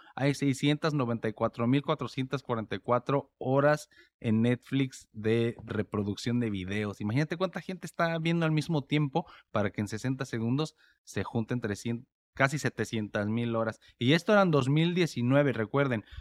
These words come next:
porque después de, del covid esto se fue a las nubes y es muchísimo más ahora.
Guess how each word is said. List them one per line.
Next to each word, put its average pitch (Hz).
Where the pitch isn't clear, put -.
porque 117
después 165
de, 160
del 113
covid 147
esto 139
se -
fue 139
a 120
las 104
nubes 139
y 101
es 104
muchísimo 101
más 107
ahora. 104